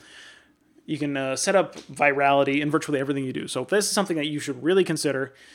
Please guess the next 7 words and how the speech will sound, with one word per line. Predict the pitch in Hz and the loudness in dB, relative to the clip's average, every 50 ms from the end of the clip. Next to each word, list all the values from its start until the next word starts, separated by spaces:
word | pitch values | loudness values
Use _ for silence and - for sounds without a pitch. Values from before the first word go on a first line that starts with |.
| - _ _ _ _ _ - | -20 _ _ _ _ _ -8
to | - 156 143 139 135 135 - - _ - | -6 -4 -2 -2 -2 -4 -8 -14 _ -10
really | 156 156 165 185 196 180 170 160 143 | -6 0 8 8 10 10 10 6 4
hack | - - - 156 165 165 - - | -2 -4 -2 -2 -2 -2 -2 -4
the | 160 143 | -6 -6
growth | - 123 135 139 131 131 - - | -4 -4 -2 -2 -2 -4 -6 -10
of | 127 113 | -10 -8
your | 123 123 127 120 - - - | -6 -6 -6 -6 -6 -8 -10